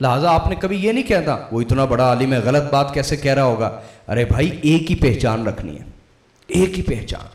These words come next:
कि ये उमवी है या हैदरी है। उमवी है या,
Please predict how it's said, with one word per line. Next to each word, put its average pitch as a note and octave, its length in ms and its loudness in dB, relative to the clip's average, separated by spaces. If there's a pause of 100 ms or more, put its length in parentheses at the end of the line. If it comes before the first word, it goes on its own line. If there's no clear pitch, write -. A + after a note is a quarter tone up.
(480)
कि C#3+ 80 0
ये D#3 460 0
उमवी D#3+ 460 2
है E3+ 180 2
या G#3 120 2
हैदरी A#2+ 480 -2
है। - 280 -8 (2500)
उमवी E3+ 400 2
है E3+ 160 4
या, G3+ 140 4